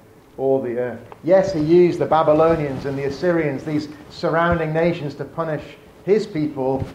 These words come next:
but their wickedness wasn't to be excused. They opposed God's people,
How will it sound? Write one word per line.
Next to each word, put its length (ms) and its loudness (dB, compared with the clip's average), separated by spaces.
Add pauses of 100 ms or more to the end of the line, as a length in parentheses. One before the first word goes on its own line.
(380)
but 140 -2
their 200 2
wickedness 540 0
wasn't 340 -2
to 80 -10
be 140 -4
excused. 580 -8 (1160)
They 140 0
opposed 460 0
God's 220 2
people, 500 -10